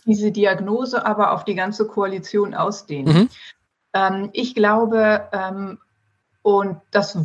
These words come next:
Speaker 1: glaube ich, wundert auch niemanden, nach diesem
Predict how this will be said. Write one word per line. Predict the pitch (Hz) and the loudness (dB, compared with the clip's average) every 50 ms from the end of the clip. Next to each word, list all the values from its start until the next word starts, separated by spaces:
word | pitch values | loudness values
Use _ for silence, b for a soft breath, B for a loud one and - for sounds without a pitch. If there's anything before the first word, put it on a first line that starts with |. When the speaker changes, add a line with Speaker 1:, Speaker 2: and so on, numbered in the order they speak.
| - - - | -4 -2 0
Speaker 1:
glaube | 214 196 - | 2 2 2
ich, | - 160 165 156 | 2 0 0 2
wundert | 196 254 320 330 233 - - - | 2 2 4 2 2 0 -2 -4
auch | 175 160 - - | -8 -8 -6 -6
niemanden, | 165 165 160 160 160 160 165 160 202 190 190 | -4 -2 -2 0 -2 -2 -4 -6 -8 -4 0
nach | 185 185 175 - - | 0 0 0 -2 -6
diesem | - 208 214 262 262 269 269 254 247 247 240 226 220 | -2 0 0 0 0 0 0 0 0 0 -2 -4 -6